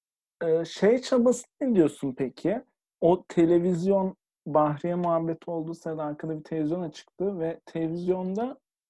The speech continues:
Isaac'in olduğu Kara Komik Filmler birden sahne dönüyordu.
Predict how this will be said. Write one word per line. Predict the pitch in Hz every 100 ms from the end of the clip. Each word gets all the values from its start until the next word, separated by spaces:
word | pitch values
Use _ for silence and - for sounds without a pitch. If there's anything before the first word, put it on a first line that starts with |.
| _ _ -
Isaac'in | 160 180 202 202 196 196
olduğu | 185 185 180 185 202 202 -
Kara | 170 165
Komik | 185 180 -
Filmler | 185 180 180 160
birden | 165 160 170 190 190
sahne | - - 151 151 170 175 - _ - _ - 143
dönüyordu. | 135 123 110 104 104